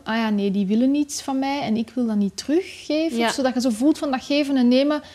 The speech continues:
Speaker 2: Dat kan je wel de grens aan stellen.
Speaker 1: Ja, dat vo-, ja, daar kan ik wel de grens aan stellen. Ik, ik voel me dan wel makkelijk ook, ehm, allee, dat, dat, dat,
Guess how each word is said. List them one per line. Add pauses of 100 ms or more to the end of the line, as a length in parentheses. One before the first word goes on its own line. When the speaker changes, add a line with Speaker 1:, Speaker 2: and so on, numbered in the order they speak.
(140)
Speaker 2:
Dat
kan
je
wel
de
grens
aan
stellen.
Speaker 1:
Ja,
dat
vo-,
ja,
daar
kan
ik
wel
de
grens
aan
stellen.
Ik,
ik
voel
me
dan
wel
makkelijk
ook, (500)
ehm, (1040)
allee,
dat,
dat,
dat,